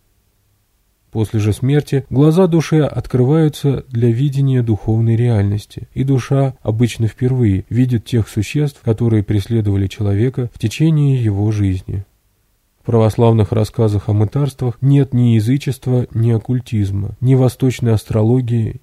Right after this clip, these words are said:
ни чистилища. Эти мытарства скорее учат нас тому, что каждый человек отвечает за свои собственные грехи, тому, что после смерти подводится итог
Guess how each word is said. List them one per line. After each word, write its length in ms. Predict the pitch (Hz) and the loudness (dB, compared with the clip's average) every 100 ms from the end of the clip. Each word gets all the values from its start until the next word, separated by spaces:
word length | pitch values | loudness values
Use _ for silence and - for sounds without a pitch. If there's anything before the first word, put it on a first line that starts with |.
| - | -4
ни 180 | 113 110 | -2 -2
чистилища. 920 | 120 113 - 104 95 95 - - 104 - | -4 -8 -6 -4 -2 -4 -8 -10 -10 -6
Эти 240 | 160 - | -4 0
мытарства 540 | 151 147 147 151 - 143 | 2 2 0 -2 -2 -4
скорее 420 | - 135 139 127 | 0 2 2 0
учат 340 | 135 127 - | -2 -4 -4
нас 220 | 127 117 | -2 -2
тому, 460 | - 117 131 147 123 | -2 -2 0 0 -2
что 200 | - - | -6 -4
каждый 320 | 120 175 147 143 | 0 0 0 -2
человек 500 | - 123 131 160 131 | 0 2 2 0 -4
отвечает 560 | 113 123 - 160 147 | -6 -6 -2 0 0
за 100 | 117 | -4
свои 500 | 107 110 117 135 139 - | -6 -2 0 0 -2 -8
собственные 640 | - 127 123 - 120 123 | -6 -6 -4 -4 0 0
грехи, 520 | 120 131 123 - 101 104 - | 0 -2 -4 -4 -4 -6 -4
тому, 260 | 113 117 113 | -2 0 0
что 180 | - | -4
после 300 | 101 110 - | -2 -2 -2
смерти 580 | 101 120 139 139 - 123 - | -4 -2 0 0 -2 -6 -2
подводится 600 | 131 135 180 175 151 147 | 0 2 2 0 0 -2
итог 540 | - 120 113 143 151 | 0 -2 0 -2 -4